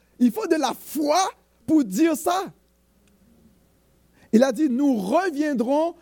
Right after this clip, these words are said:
Il n'a pas dit peut-être, il se peut que. Et Abraham ne savait pas, <laughs> euh,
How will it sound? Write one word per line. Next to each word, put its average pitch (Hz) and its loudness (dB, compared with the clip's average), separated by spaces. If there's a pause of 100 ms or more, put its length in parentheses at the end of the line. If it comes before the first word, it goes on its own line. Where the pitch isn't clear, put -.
Il 240 0
n'a 285 0
pas 359 2
dit 277 -6
peut-être, 311 -2
il 233 -2
se 302 -2
peut 311 -2
que. 262 0 (1200)
Et 226 12
Abraham 269 4 (100)
ne 269 0
savait 294 -2
pas, 311 -10 (240)
<laughs> 285 -14
euh, 240 0